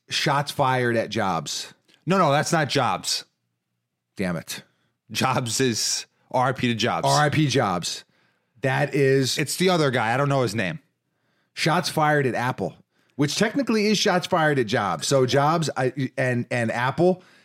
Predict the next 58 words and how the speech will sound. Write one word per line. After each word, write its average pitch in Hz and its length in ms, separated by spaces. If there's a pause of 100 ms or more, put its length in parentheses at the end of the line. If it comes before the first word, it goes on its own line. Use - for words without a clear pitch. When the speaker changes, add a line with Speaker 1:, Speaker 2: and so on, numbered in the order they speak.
(580)
Speaker 1:
Buckets 156 800
stands 147 460
alone 127 300
on 101 100
this 98 180
one. 175 100
Speaker 2:
No, 196 80
Speaker 1:
All 135 160
right? 147 220
Speaker 2:
I, 151 120
I, - 20
Speaker 1:
I'm 160 80
Speaker 2:
I, 160 140
Speaker 1:
all 180 220
Speaker 2:
I, 185 100
Speaker 1:
for 170 280
the 160 160
Speaker 2:
I, 143 160
Speaker 1:
iPhone. 139 240
Speaker 2:
I, 160 180
I - 20
don't 175 100
know 165 100
Speaker 1:
Ev-, 147 60
Speaker 2:
what 165 120
you're 151 120
doing 127 280
here. 156 80
Speaker 1:
Everything 175 360
you 170 100
guys 170 260
are 160 80
doing, 190 360 (300)
keep 143 400
doing 123 260
it. - 20
Speaker 2:
Okay. 160 120
Speaker 1:
Except, 175 280
except 185 380
the 170 60
battery 113 320
life. 76 180
Fix 156 160
the 147 80
battery 95 240
life 82 180
a 87 40
little 85 160
bit. 85 140
Okay. 170 220
Speaker 2:
I 196 120
feel 277 180
like 254 80
my 190 80
battery 196 220
life's 156 220
pretty 135 180
good. 107 220